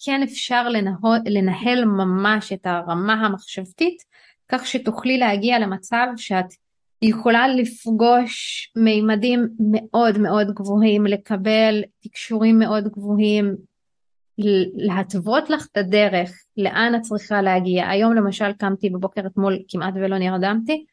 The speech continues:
כי הייתי בתוך הדבר הזה, והייתי עם כמה שאלות ב-, בחודש האחרון, אה,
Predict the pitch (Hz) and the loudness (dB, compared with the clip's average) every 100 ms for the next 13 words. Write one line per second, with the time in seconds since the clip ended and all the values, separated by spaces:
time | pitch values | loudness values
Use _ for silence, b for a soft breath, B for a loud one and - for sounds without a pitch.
0 | _ _ _ _ - 214 190 196 196 185 | _ _ _ _ 0 2 4 0 -2 -4
1 | 185 _ 196 190 254 247 269 277 285 294 | -6 _ 0 0 -2 0 0 0 0 0
2 | 302 220 190 190 196 208 190 - 196 202 | 0 0 0 0 0 -2 -2 -4 -4 -4
3 | - 175 180 190 190 180 180 170 - 196 | -2 -2 0 -2 -4 -6 -4 -4 -6 -10
4 | 202 220 _ 196 208 - 196 208 214 185 | -14 -16 _ -10 -6 -2 -2 -2 -4 -4
5 | - 185 190 247 330 349 b b b b | -6 -4 -2 0 0 -4 b b b b
6 | _ _ _ _ _ | _ _ _ _ _